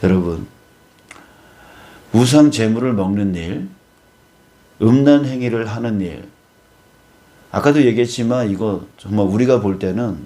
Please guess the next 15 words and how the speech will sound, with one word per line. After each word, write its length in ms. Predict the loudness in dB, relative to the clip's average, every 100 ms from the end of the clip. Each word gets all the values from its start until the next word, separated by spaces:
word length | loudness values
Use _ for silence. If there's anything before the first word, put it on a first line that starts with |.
| -18
너무나 760 | -20 -16 -14 -10 -2 0 0 -2
큰 240 | -4 -6
죄예요. 680 | -4 -2 0 -2 -6 -12 -16 -20 _ _ _ _ _ _
그런데, 760 | -2 2 2 2 0 0 -4 -12 -18 _ _ _ _ _ -20 -20 -20 -20 -20 -20 -20 0
그런데요, 480 | 2 4 2 0
이천 460 | 0 0 0 -2 2
년 220 | 4 4
전에 320 | 2 -2 -4
버가모 500 | -6 -8 -6 -4 -6
도시에서는요, 1120 | -8 -10 -8 -10 -8 -10 -8 -6 -4 -4 -6 -14 -20 _ _ _ -4
그냥 320 | 2 2 2
우리가 260 | -2 -2
지금 300 | -4 -6 -6
핸드폰 640 | -6 -6 -6 -6 -6 -6 -6
사용하듯이 1000 | -8 -8 -4 -4 -4 -2 0 0 -2